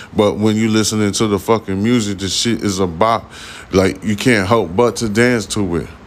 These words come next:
You see what I'm saying? That shit right there is crazy. It hits the market. Everybody's listening to it. Everybody feeling it. Everybody got mixed feelings about fucking King Von. You see what I'm saying?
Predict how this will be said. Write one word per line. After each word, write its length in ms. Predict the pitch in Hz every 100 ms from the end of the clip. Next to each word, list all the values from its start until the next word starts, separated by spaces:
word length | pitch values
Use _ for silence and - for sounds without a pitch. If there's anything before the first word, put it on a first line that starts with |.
| - 92
You 60 |
see 100 | 101
what 80 | 123
I'm 100 | 117
saying? 460 | 120 127 131 127 123 - - - - - - - - - - - -
That 240 | 80 110 104
shit 200 | - 98
right 240 | 98 95
there 160 | 101 92
is 160 | 80
crazy. 540 | - 110 104 98 92 104 - - - - -
It 100 | -
hits 240 | 92 104 -
the 140 | 98
market. 680 | 92 101 101 98 92 98 -
Everybody's 680 | 113 113 104 104 104 95 90
listening 440 | 107 104 98 95
to 240 | 90 95 95
it. 140 | 95 - - - -
Everybody 520 | 110 117 110 104 101
feeling 500 | 95 - 104 98 92
it. 180 | 95 -
Everybody 480 | 107 117 110 104 101
got 260 | 104 95 87
mixed 320 | 107 - -
feelings 420 | 117 123 110 98
about 440 | 92 104 123 104
fucking 920 | - - - - 107 98 - 92 80 71 -
King 280 | - 101 87
Von. 480 | 92 90 87 92 98 - -
You 60 |
see 120 | 92
what 80 | 107
I'm 100 | 101
saying? 420 | 101 113 117 120